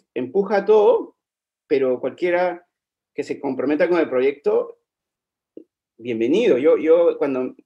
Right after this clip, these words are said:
voy a Argentina, a Buenos Aires, con mi amigo Alejandro de Vegan Records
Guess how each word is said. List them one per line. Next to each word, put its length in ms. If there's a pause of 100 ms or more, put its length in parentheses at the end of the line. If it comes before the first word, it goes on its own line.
voy 260
a 520 (380)
Argentina, 760
a 40
Buenos 300
Aires, 420
con 340
mi 160
amigo 220
Alejandro 440
de 60
Vegan 280
Records 460